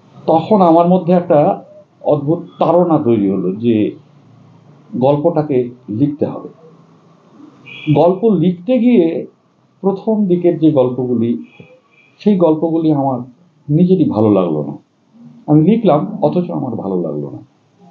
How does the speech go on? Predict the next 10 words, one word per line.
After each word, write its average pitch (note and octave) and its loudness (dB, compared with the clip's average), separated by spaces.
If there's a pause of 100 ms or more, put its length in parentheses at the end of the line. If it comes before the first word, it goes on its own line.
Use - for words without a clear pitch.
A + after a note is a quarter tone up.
(1300)
ওগুলি, D3 4 (300)
আহ, - -12
আমার F3+ 0
কাছে F3+ -2
নেইও D3 4
এখন। - -12 (680)
কিন্তু F3+ -2
গদ্যের D#3+ 0 (1200)
যে D#3 2
চর্চা, - -2